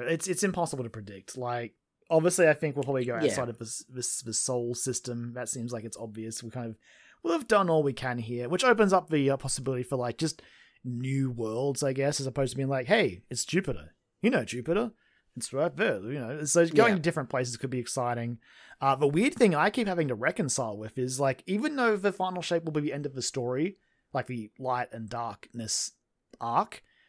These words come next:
Speaker 1: <laughs> there's still gonna be, like, four seasons that year, and I have no idea what they're gonna be about. I'm very curious.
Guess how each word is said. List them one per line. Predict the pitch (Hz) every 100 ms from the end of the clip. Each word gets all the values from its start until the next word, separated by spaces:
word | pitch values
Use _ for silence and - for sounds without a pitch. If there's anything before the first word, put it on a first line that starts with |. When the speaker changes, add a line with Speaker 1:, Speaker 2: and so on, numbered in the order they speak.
| _
Speaker 1:
<laughs> | _ _ _ _
there's | - - -
still | -
gonna | 349 359
be, |
like, | 233 202
four | - 202 196
seasons | 160 196 156
that | 147 120
year, | 151 135 113
and | 143
I | 170
have | 139
no | 143 165
idea | 156 147
what | 147
they're | 139
gonna | 139 127
be | 113
about. | 101 151 185 143
I'm | 113
very | 98 139 175 127
curious. | - 135 101 87